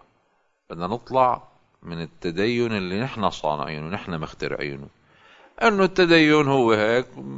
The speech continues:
لبس ومنصلي لما كذا. بعض المرات منشد نصلي أول الوقت، بس حفلات الغيبة والتنقير وسوء الخلق وردة الفعل، الغضب والتعصيب،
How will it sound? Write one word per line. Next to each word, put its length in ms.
لبس 380
ومنصلي 580
لما 540
كذا. 240
بعض 240
المرات 400
منشد 400
نصلي 460
أول 300
الوقت، 420
بس 220
حفلات 540
الغيبة 520
والتنقير 840
وسوء 640
الخلق 600
وردة 480
الفعل، 420
الغضب 580
والتعصيب، 800